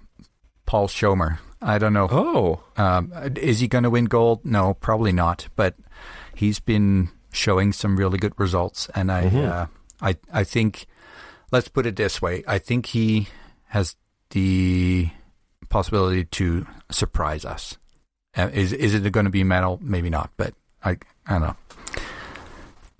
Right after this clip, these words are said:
Speaker 1: I, I'll say so, Paul Schomer.
Speaker 2: I like that one. Yeah, I like that a
Speaker 1: Um,
Speaker 2: lot. He reminds me a little bit of, uh,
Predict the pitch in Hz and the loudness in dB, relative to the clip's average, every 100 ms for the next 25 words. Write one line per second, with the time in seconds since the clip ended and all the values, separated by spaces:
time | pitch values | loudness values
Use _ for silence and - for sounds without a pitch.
0 | _ _ _ _ _ _ _ _ _ - | _ _ _ _ _ _ _ _ _ -2
1 | 101 - - 107 92 - 80 73 - _ | 0 -2 -4 -2 0 0 0 0 -6 _
2 | _ _ - - - - 95 - 87 82 | _ _ -10 -8 -6 -4 -2 0 0 0
3 | 82 - - - - - - - - 104 | 0 -4 -12 -20 -20 -20 -20 -20 -8 -2
4 | 110 160 - - - - _ _ _ 117 | 0 0 -2 -4 -6 -10 _ _ _ 0
5 | 101 92 92 92 92 107 92 92 107 101 | 2 4 4 2 2 2 2 2 2 -2
6 | - - 254 226 151 - 127 117 120 113 | -4 0 2 2 0 0 0 2 2 4
7 | 107 101 95 92 95 92 90 | 2 4 2 4 2 4 2